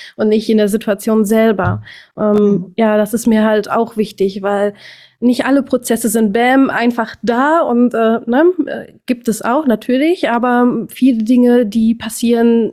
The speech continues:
Speaker 1: immer weiter, immer weiter, ne? So, so wie man eine Grenze austestet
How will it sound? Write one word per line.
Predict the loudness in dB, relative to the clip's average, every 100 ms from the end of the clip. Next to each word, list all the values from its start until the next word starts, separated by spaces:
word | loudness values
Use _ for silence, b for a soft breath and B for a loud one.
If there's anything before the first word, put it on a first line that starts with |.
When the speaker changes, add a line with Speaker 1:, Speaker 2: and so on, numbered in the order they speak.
| -8
Speaker 1:
immer | -4 0 2 2
weiter, | 0 2 2
immer | 2 2 2
weiter, | 0 0 0
ne? | 2 2 0
So, | 0 -2 0
so | -2 2
wie | 4 4
man | 2 0
eine | 0 0
Grenze | 0 2 2 0 -2 -2
austestet | -4 -4 -6 -2 -6